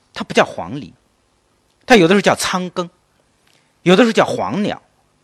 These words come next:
而且什么情况下用仓庚，什么情况下用黄鸟，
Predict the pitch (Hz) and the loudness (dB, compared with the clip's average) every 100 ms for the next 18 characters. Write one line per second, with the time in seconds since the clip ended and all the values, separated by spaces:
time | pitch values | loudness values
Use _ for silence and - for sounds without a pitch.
0 | _ _ _ _ _ - 202 196 - 131 | _ _ _ _ _ 0 2 2 2 2
1 | 226 320 - 165 180 147 131 160 110 - | 4 2 0 -2 -2 -2 -2 -4 -4 -4
2 | 107 104 104 _ _ _ _ _ _ _ | -4 -4 -10 _ _ _ _ _ _ _
3 | _ - 151 226 277 160 151 139 233 294 | _ -2 2 2 2 -2 -4 -4 0 0
4 | - - 87 117 | -2 -10 -8 -8